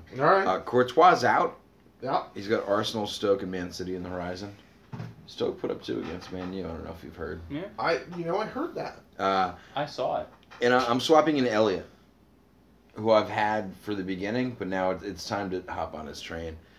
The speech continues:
Speaker 2: He's four oh. In the past two weeks, he's had seven points and eight points. Uh, here's who Newcastle is upcoming.
Speaker 1: Okay.
Speaker 2: Stoke, which
Speaker 1: Yeah.
Speaker 2: we think could be okay. Brighton, Liverpool can score, Southampton, Crystal Palace, Burnley, Bournemouth.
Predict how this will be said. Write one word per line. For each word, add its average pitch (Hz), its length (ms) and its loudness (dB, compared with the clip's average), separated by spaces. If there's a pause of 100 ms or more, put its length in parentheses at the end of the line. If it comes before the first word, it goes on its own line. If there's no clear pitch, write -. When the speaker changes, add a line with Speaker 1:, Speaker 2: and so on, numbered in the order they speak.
(320)
Speaker 2:
He's 95 160 -4
four 139 380 8
oh. 123 240 4 (220)
In 101 80 -6
the 101 80 -2
past 117 300 0
two 123 80 -2
weeks, 120 200 0
he's 104 140 -8
had 90 180 -4
seven 110 400 -2
points 117 320 -2
and 98 100 -2
eight 107 160 -4
points. - 480 -8 (680)
Uh, 92 300 4
here's 127 280 0
who 120 100 -2
Newcastle 101 580 -4
is 85 120 -10 (180)
upcoming. 76 500 -10 (280)
Speaker 1:
Okay. 123 200 -2 (460)
Speaker 2:
Stoke, 120 500 2 (340)
which 123 160 -2
Speaker 1:
Yeah. - 80 -4 (240)
Speaker 2:
we 107 100 -4
think 98 220 -4
could 95 180 -6
be 90 120 0
okay. 90 340 -4 (140)
Brighton, 131 440 2 (520)
Liverpool 131 560 2
can 127 140 -4
score, 127 320 -2
Southampton, 117 640 0
Crystal 113 260 -2
Palace, 107 420 0
Burnley, 98 380 -2
Bournemouth. 85 480 -8